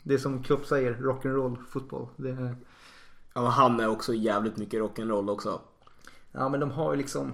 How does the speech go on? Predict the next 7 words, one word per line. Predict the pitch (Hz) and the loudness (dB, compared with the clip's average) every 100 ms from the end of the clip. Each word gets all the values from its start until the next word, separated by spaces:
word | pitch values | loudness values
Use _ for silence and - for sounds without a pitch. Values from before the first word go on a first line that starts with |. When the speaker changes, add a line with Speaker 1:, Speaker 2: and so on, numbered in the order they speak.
| 127 | -10
Speaker 1:
det, | 151 - - - - - - - - - | -10 -8 -8 -10 -14 -20 -20 -20 -20 -16
klubben | - 147 139 131 | -4 -2 -2 -4
spelar | - 139 143 | -2 0 2
ju | |
verkligen | 127 120 127 | 2 0 -6
efter | 123 | -8
hans, | 117 123 - | -8 -8 -10